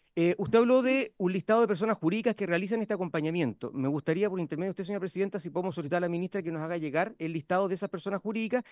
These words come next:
y si nos puede afirmar si existe una siquiera que no sea de la tendencia de afirmativa.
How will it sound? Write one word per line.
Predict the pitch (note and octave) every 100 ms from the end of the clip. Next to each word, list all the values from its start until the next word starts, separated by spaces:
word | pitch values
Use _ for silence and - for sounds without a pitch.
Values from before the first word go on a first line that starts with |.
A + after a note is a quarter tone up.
| - -
y | D3
si | F3
nos | E3+
puede | G#3 A3+
afirmar | G3 F#3 A3
si | -
existe | G3+ A3 - A#3 -
una | C#4+ C#4+ A#3+
siquiera | A3+ F#3+ G#3+ A3
que | - F3+
no | G#3 A3+
sea | - A3 A#3+ A#3+ _ -
de | B2+ F3+
la | F#3+ F3 _ -
tendencia | D#3+ D3+ G#3 G3+ A3 G3 -
de | C#3+ E3+ F#3+ -
afirmativa. | D3+ - D3+ D3 C#3+ D3+ G#2